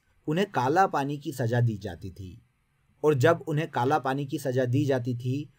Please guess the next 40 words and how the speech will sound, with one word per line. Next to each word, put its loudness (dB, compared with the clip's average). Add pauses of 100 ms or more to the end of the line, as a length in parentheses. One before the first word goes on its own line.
(180)
तो 6
उन्हें 0
अंडमान 0
निकोबार 0
द्वीप -2
समूह -4
पर -4
छोड़ -6
दिया -6
जाता -12
था। -14 (680)
आंसर 2
बी। -10 (560)
इसी 2
द्वीप 2
समूह -2
पर -2
देखिए, 0
सेल्युलर 2
जेल 4
है, 0 (400)
जहां 2
पर 0
काला 2
पानी -2
की -6
सजा -2
दी 0
जाती -12
थी। -18 (640)
तो 0
यह 6
क्षेत्र 0 (360)
अंडमान 2
निकोबार 0
द्वीप -2
समूह -6
का -6
क्षेत्र -10
है। -14